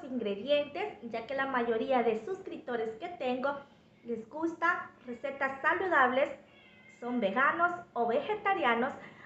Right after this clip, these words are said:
así es que yo quiero que ustedes vean esta de-, deliciosa receta que es ideal para ti. Así es que quiero que vean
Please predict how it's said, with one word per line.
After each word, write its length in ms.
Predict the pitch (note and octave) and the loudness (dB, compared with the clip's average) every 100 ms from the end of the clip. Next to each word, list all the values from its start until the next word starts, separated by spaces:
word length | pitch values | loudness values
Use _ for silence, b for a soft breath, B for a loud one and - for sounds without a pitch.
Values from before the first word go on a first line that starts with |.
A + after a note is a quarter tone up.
| B | B
así 220 | A#3 D#4 | -8 -6
es 100 | D#4 | -6
que 180 | D#4+ C4+ | -4 0
yo 160 | C4+ C4 | 0 0
quiero 260 | C4 B3+ | 2 0
que 60 | B3 | -2
ustedes 520 | - A3 A3 A3 A3 | -6 -4 -2 -2 -2
vean 440 | G#3+ G#3 G#3+ A#3+ - - - - - - - | 0 2 0 -2 -6 -20 -20 -20 -20 -16 -10
esta 260 | B3+ C4+ | -4 4
de-, 320 | C4 B3+ B3 - | 6 6 4 -4
deliciosa 600 | A3 A#3+ A3+ - B3 B3+ | 0 0 0 -4 -2 -2
receta 540 | A3+ G#3+ B3+ B3 C4 | -2 -2 -4 -4 -2
que 160 | B3 C4 | 0 0
es 40 | |
ideal 380 | C4+ A#3 B3 C4 - | 2 4 4 2 6
para 340 | D#4 D#4 D4+ | 6 6 2
ti. 180 | A#3 - B B B | -4 -8 B B B
Así 100 | - | -10
es 100 | D4+ | -8
que 200 | D4+ C#4+ | -8 -6
quiero 320 | C#4+ C#4+ D#4 | 2 4 4
que 140 | D#4 B3 | 2 4
vean 240 | B3 G3+ | 6 4